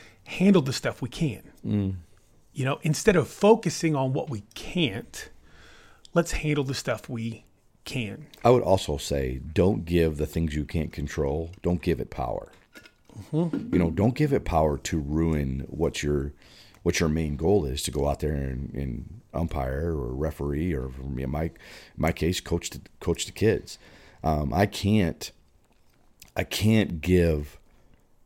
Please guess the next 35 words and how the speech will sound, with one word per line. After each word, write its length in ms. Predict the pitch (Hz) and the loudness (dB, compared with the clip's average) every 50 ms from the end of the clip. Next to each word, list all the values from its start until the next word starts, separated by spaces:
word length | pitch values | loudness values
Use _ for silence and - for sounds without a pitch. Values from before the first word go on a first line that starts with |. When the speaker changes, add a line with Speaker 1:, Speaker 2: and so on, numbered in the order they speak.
| _ _ _ _ _ _ _ _ _ _ | _ _ _ _ _ _ _ _ _ _
Speaker 2:
the 80 | - 80 | -6 -4
fact 540 | - - 82 80 80 78 73 - - - - - | -2 2 2 4 4 4 2 0 -4 -10 -12 -8
that 280 | 73 73 80 73 - - | -2 0 0 2 2 2
I 120 | 76 76 | 2 0
had 300 | 76 - 80 71 69 69 | 0 0 0 0 0 -2
an 120 | 50 50 53 | -2 -4 -4
umpire 720 | - 71 90 87 85 76 69 67 65 65 67 73 69 - - - | -2 0 0 0 0 -2 -2 -2 -2 -2 -4 -4 -6 -8 -10 -10
show 300 | - - - 85 80 80 80 | -6 0 2 4 4 6 4
up 180 | 78 - - | 2 0 0
ten 200 | - - 82 76 | -2 -2 0 0
minutes 320 | 76 73 71 64 - - - | 0 0 -2 -4 -4 -2 0
late, 380 | 87 87 82 71 69 - 78 | 2 2 2 2 0 -4 -2
give 180 | - 85 80 73 | 0 0 2 2
it 160 | 73 - - | 0 -2 -4
power 540 | - - 85 85 85 78 71 67 69 76 - - - - - - - - - | -2 2 4 6 6 4 4 0 -4 -6 -8 -12 -18 -20 -20 -20 -20 -16 -6
to 140 | - 90 80 73 78 | -2 0 0 0 0
ruin 680 | 76 85 90 98 104 101 85 71 69 67 67 71 65 64 - | 2 4 6 6 8 6 6 4 2 0 -2 -4 -6 -6 -6
a 60 | 73 | -6
chance 320 | - - - 80 73 69 - | -6 -2 -2 -2 -2 -2 -4
to 100 | - 71 | -6 -8
coach 280 | - - 80 69 - - | -4 -2 -4 -4 -2 -4
my 100 | 62 60 | -6 -6
kids. 520 | - - - - - - - - - - - _ _ - | -4 -4 -6 -6 -8 -10 -14 -14 -14 -14 -18 _ _ -10
Speaker 1:
Mm-hmm. 240 | 127 123 110 - 160 | -8 -8 -6 -6 -4
Speaker 2:
I 40 | |
can't 180 | 156 147 131 110 | -2 -2 -2 -2
do 100 | - 67 | -4 -4
that. 240 | - 50 50 - - - - - - - - - - - - - - - - - 95 | -4 -6 -6 -8 -10 -14 -20 -20 -20 -20 -20 -20 -20 -20 -20 -20 -20 -20 -20 -6 0
No 300 | 95 104 107 117 123 113 | 4 8 10 10 10 10
different 480 | - - 82 76 - - 71 65 57 | 8 6 4 2 2 0 -4 -4 -2
than 500 | - 73 67 64 64 62 60 62 60 62 - - _ _ _ _ _ _ _ _ _ - | 0 0 0 2 0 -2 -2 -4 -6 -8 -10 -14 _ _ _ _ _ _ _ _ _ -2
as 160 | 76 76 - | -2 -2 0
an 80 | - 58 | 0 0
umpire, 360 | 85 90 - 78 67 60 62 | 0 0 0 0 -2 -2 -2
you 220 | 67 73 76 80 | -2 -2 -4 -6